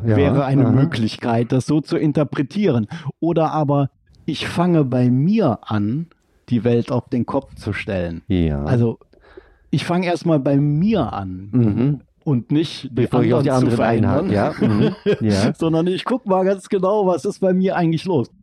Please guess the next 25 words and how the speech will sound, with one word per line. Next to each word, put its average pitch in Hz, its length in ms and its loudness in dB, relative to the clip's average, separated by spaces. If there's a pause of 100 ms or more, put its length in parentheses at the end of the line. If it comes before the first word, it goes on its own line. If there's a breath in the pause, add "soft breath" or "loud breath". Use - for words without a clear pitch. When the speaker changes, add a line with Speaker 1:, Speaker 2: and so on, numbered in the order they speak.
(120)
Speaker 2:
Wer 190 340 2
steht - 440 -2
eigentlich 117 380 -2
auf 113 160 -8
dem 104 180 -4
Kopf? - 240 -6 (200)
Stehe 101 260 0
ich 170 320 -2
auf 160 240 0
dem 190 200 0
Kopf? 208 260 -2 (1160 loud breath)
Oder 147 460 2 (600)
hab 151 260 -4
ich - 300 -4 (600)
dadurch, 139 380 2
dass 131 180 2
ich 131 180 2
auf 131 160 -8
dem - 180 0
Kopf - 320 -6
stehe, 123 280 0
einen 117 180 -2
anderen 117 460 0
Blickwinkel 131 640 -2
auf 101 160 -6